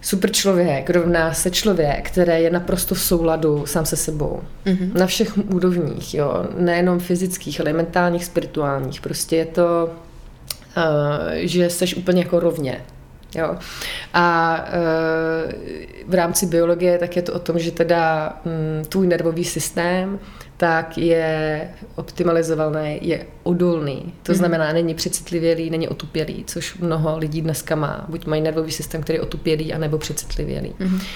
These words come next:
Speaker 1: V okamžiku, kdy ho zodolňuju, <clears throat> tak se můžu dostat do té harmonie.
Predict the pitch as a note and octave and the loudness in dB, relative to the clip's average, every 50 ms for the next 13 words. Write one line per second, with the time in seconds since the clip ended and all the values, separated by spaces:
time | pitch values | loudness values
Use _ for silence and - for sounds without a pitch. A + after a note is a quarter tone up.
0 | - - - - - - E3+ - E3 D#3 E3+ E3+ - E3+ D#3+ E3 D#3+ D#3+ E3 D3+ | -10 -12 -14 -10 -6 -4 0 0 0 0 0 -2 0 0 0 2 2 0 0 -2
1 | - D3+ D3+ D#3+ D#3 D#3 D#3+ D#3 D#3 D3+ D#3+ D#3+ E3 F3+ G3+ - - - - - | -2 -2 0 0 0 0 0 0 -2 -2 -2 -4 -4 -6 -6 -10 -12 -16 -18 -20
2 | - - - - - - - - G#3 A3 G3+ G#3 F#3 E3 - - F#3 F3 F3 - | -20 -20 -20 -20 -20 -14 -6 0 2 4 4 4 4 2 2 2 0 0 0 0
3 | - F3 E3+ E3+ D#3+ D#3+ D#3+ D#3 D3+ - - D#3+ D#3+ D3+ - C#3 C#3+ D3+ D3 D#3 | -2 -2 0 0 0 0 0 -2 -2 -2 -2 -4 -4 -4 -4 -4 -4 -2 -2 -2
4 | D3+ D3+ D3+ - | -2 -2 -4 -4